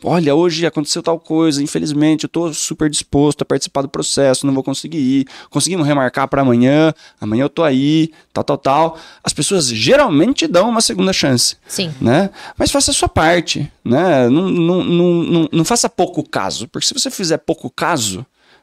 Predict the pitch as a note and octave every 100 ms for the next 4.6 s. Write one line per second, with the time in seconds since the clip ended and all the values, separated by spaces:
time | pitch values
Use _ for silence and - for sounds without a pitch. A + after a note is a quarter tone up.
0 | - B2 D#3 D#3 C3+ A#2+ A#2 A2+ B2 -
1 | - B2 - D#3+ - F3+ E3+ G3 A3 E3
2 | F3+ - D#3 D#3 E3 - - _ - D#3+
3 | G3 E3+ C3 - D3+ D3 D#3 D#3 D3+ D3
4 | D3+ C#3+ E3 A#2 A#2